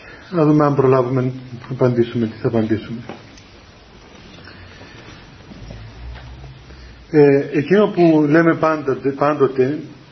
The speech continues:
και είναι απαραίτητη προϋπόθεση να ξέρουμε, είναι ότι, ε,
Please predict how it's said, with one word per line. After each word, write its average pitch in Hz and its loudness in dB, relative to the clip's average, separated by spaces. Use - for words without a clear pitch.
και 175 0
είναι 165 6
απαραίτητη 143 0
προϋπόθεση 143 2
να 135 4
ξέρουμε, 135 4
είναι 151 2
ότι, 156 0
ε, 135 4